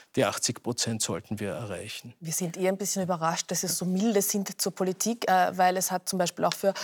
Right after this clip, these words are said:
Speaker 2: Aufsehen gesorgt, jetzt, äh, vor einigen Tagen, äh, Salzburgs Landeshauptmann Haslauer, der gesagt hat, na, die Virologen wollen am liebsten alle Leute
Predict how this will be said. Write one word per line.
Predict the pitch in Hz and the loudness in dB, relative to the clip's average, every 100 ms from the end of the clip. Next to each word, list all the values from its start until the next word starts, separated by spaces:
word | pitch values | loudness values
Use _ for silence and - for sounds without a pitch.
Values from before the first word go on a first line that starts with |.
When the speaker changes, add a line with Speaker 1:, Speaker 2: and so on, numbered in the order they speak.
| - - | -6 2
Speaker 2:
Aufsehen | 175 - 220 196 | 4 6 4 2
gesorgt, | 202 190 185 196 | 4 4 4 2
jetzt, | 185 - - | 0 2 2
äh, | 185 | 2
vor | - | 4
einigen | 170 185 202 | 2 2 2
Tagen, | 165 170 196 180 | 4 4 2 2
äh, | 180 175 175 | 4 4 4
Salzburgs | - 165 - 190 | 2 0 0 -4
Landeshauptmann | 185 175 185 180 - 180 | -2 0 0 0 0 0
Haslauer, | 156 180 196 180 | 2 2 4 4
der | 180 | 6
gesagt | 185 185 175 190 | 4 0 0 -2
hat, | 180 | 0
na, | |
die | 180 | 2
Virologen | 180 180 170 165 180 | 4 4 4 4 4
wollen | 185 180 | 4 4
am | 185 | 2
liebsten | 185 202 | 0 2
alle | 208 196 | 6 6
Leute | 170 170 190 | 6 2 0